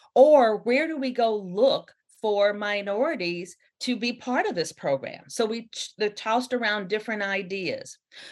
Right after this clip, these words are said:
When we looked at the qualifications and, like, a quick glance, at a glance spreadsheet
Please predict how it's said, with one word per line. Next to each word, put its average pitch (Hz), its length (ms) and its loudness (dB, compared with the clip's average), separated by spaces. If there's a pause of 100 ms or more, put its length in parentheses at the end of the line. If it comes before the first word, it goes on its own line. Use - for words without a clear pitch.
When 233 180 -2
we 226 180 -4
looked 233 520 2
at 208 340 -2
the 196 340 -10 (120)
qualifications 202 1200 -2
and, 165 300 -2 (160)
like, 165 240 -2
a 170 80 0
quick 214 400 -2 (100)
glance, 190 560 -2
at 185 140 2
a 185 40 0
glance 180 460 -2
spreadsheet 175 640 -2